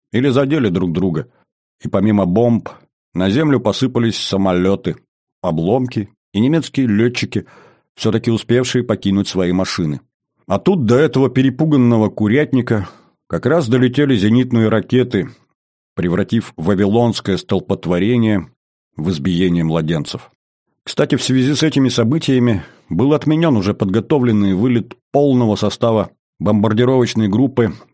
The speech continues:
К Г семьдесят шесть, базирующейся в Шауляе, что оставило войска десятого армейского корпуса – без поддержки с воздуха.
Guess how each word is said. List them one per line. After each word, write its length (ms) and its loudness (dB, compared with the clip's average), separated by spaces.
К 140 0
Г 220 2
семьдесят 460 0
шесть, 560 -4
базирующейся 1160 0
в 40 -20
Шауляе, 720 0
что 240 -2
оставило 460 0
войска 500 0
десятого 560 0
армейского 520 -2
корпуса – 680 -4
без 300 0
поддержки 760 -4
с 140 -12
воздуха. 520 -4